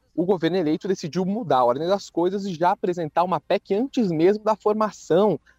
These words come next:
da base no Congresso. Isso causou ali um reboliço aqui em Brasília, porque tem muito político dizendo, "Mas, mas vocês querem mais o quê? Querem que tirar duzentos bilhões do teto de gastos por quatro anos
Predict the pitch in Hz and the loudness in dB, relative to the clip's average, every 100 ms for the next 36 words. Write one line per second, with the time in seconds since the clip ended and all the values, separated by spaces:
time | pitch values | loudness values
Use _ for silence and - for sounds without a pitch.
0 | _ - 160 - 143 190 185 135 127 - | _ -2 -2 0 0 2 0 -2 -4 -4
1 | 110 107 107 - 190 220 - 247 - 220 | 0 4 4 0 -6 -6 -6 -4 2 2
2 | 175 139 170 196 - 208 185 151 170 214 | 2 2 2 2 0 0 0 0 2 2
3 | 143 175 - 147 - 160 - - _ 156 | 2 0 0 -2 -2 -4 -4 -12 _ -2
4 | 156 190 160 156 277 - - 370 285 - | 2 2 2 -2 -6 -4 -2 0 -2 -2
5 | 285 240 233 - 240 202 - 240 214 214 | 2 2 0 0 0 0 -2 0 0 0
6 | 208 - _ 226 - - - 269 285 269 | -4 -6 _ -6 -6 -4 -2 0 2 2
7 | - 135 104 151 160 180 123 - - 151 | 2 0 0 -2 0 -2 -4 -4 0 2
8 | 151 139 190 - 151 180 147 170 170 131 | 0 -2 -6 -6 -6 -4 0 2 2 0
9 | 113 - 135 - - 117 127 135 - 170 | -4 0 0 -2 -12 0 2 2 -2 -20
10 | - - _ _ _ - 175 _ 165 185 | -20 -20 _ _ _ -6 -6 _ 0 0
11 | - 190 139 139 190 311 339 - | -4 -4 -2 -2 -6 -8 -14 -18